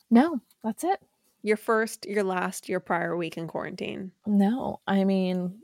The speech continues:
Speaker 1: I'm excited for what the next one holds. <laughs>
Speaker 2: Yes.
Speaker 1: So what about you?
Speaker 2: Well, my week my week has been really good. As I ex-, as I told in explicit detail, I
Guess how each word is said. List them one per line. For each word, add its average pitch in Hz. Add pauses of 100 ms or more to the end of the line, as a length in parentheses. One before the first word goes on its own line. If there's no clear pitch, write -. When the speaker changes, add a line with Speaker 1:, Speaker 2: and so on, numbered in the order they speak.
(140)
Speaker 1:
I'm 190
excited 196
for -
what 214
the 226
next 269
one 285
holds. 254
<laughs> - (460)
Speaker 2:
Yes. 214 (120)
Speaker 1:
So 240
what 220
about 208
you? 226 (240)
Speaker 2:
Well, 277
my 302
week 190 (960)
my 254
week 269
has 339
been 240
really 190
good. 180
As 180
I 185
ex-, - (120)
as 220
I 254
told 196
in 190
explicit 190
detail, 185
I 175